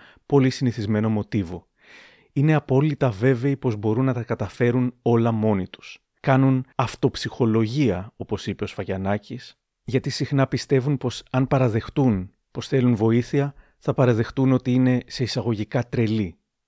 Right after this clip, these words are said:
Στην περίπτωση του κυρίου Σφακιανάκη, προσθέτουμε και μια μάτσο αντίληψη παλαιάς κοπής ότι είναι άντρας και ο άντρας λύνει τα προβλήματα μόνος του, αλλά και ότι είναι καλλιτέχνης, άρα είναι φυσιολογικό έως και θεμιτό να βασανίζεται, ακόμα και να αυτοκαταστρέφεται.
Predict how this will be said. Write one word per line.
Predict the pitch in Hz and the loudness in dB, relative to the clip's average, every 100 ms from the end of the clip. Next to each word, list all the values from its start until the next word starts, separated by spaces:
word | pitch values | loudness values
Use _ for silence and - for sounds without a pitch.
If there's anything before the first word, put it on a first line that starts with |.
| _ | _
Στην | - 127 | -12 -2
περίπτωση | 104 123 139 - | 0 0 -2 -6
του | 123 | -4
κυρίου | 131 131 | -2 -2
Σφακιανάκη, | - 120 110 110 139 - 147 - _ _ | -2 -2 0 2 2 0 -10 -16 _ _
προσθέτουμε | - 127 151 143 143 | -4 2 2 2 0
και | 135 123 | 0 0
μια | 127 131 | 2 4
μάτσο | 127 127 - | 4 2 0
αντίληψη | 113 110 127 101 92 - | -4 0 0 0 -4 -12
παλαιάς | - 104 113 - | -8 -4 -2 -2
κοπής | 107 - 120 120 | -4 -2 -2 -2
ότι | 120 120 | -6 -2
είναι | 127 | 0
άντρας | 123 131 104 95 - | 0 0 -2 -6 -6
και | - | -6
ο | 101 | -2
άντρας | 110 113 107 | -2 -2 -4
λύνει | 113 127 131 120 | -2 2 2 2
τα | 117 | 0
προβλήματα | 120 107 127 127 120 | -2 0 0 0 0
μόνος | 120 135 113 95 - | 2 2 2 -2 -8
του, | 95 - _ _ _ | -12 -12 _ _ _
αλλά | 120 120 | 0 0
και | 110 - 156 | 0 2 4
ότι | 120 113 | 4 2
είναι | 104 | -2
καλλιτέχνης, | 95 110 95 - 107 - 127 127 - _ _ | -2 -4 -4 0 -2 0 -4 -4 -8 _ _
άρα | 135 127 | -2 2
είναι | 127 131 | 2 2
φυσιολογικό | - 127 123 110 101 95 139 | 0 -2 0 -2 -2 -2 0
έως | 131 131 | 2 0
και | - | -4
θεμιτό | 123 117 110 - 135 | -2 -2 0 0 2
να | 113 | 2
βασανίζεται, | 98 - 107 113 117 101 - 123 - _ _ - | -2 -4 -2 2 2 0 -4 -6 -8 _ _ -8
ακόμα | 135 131 123 | -2 2 2
και | 123 131 | 2 0
να | 123 | 0
αυτοκαταστρέφεται. | 110 127 117 113 - 117 - - - | -2 -4 -4 -6 -2 -2 -2 -10 -20